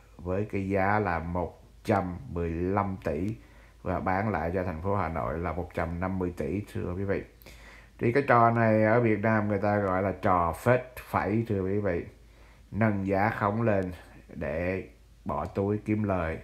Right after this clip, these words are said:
Nói chung là đục khoét công quỹ một cách, ờ, trắng trợn qua một cái dự án. Ở đây không phải là dự án ma, nhưng mà là một cái dự án vẽ vời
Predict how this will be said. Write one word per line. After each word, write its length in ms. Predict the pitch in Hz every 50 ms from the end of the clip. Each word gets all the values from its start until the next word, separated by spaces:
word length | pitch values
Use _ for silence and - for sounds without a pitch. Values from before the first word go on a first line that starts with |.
| - - - - - - - - - - -
Nói 180 | - 90 95 101 101
chung 280 | - 107 95 92 90 90
là 300 | 90 87 85 82 - - - - - - -
đục 260 | 139 113 - - - -
khoét 300 | - - 117 117 120 120 - - - - - - - - - - - -
công 260 | - 107 98 92 90 85
quỹ 240 | - 87 80 90 104
một 280 | 101 95 85 82 -
cách, 180 | - 101 98 - - -
ờ, 180 | 104 98 98
trắng 340 | 95 - - 107 104 120 123 117
trợn 320 | - 82 80 80 82 82 - - - -
qua 240 | - 95 90 92 90
một 180 | 87 85 80
cái 140 | - 98 98 85
dự 160 | 87 85 85
án. 420 | 87 - 87 92 92 101 110 113 117 - - - - - - - -
Ở 80 | -
đây 180 | 98 101 101 92
không 220 | - - 110 98
phải 140 | 90 98 101
là 80 | 104 92
dự 160 | 82 85 90
án 320 | - - 95 104 113 113
ma, 400 | 113 110 107 104 101 90 90 85 - - - - - - - - - -
nhưng 280 | - 92 98 92 87 90
mà 220 | 95 92 90 85
là 240 | 85 87 87 85 82
một 260 | 82 82 82 80 -
cái 180 | - 92 98 92
dự 160 | 85 87 82
án 600 | 85 - - - 90 90 98 107 110 101 76 78
vẽ 220 | 85 98 98 104 113
vời 420 | 113 110 104 98 92 85 82 82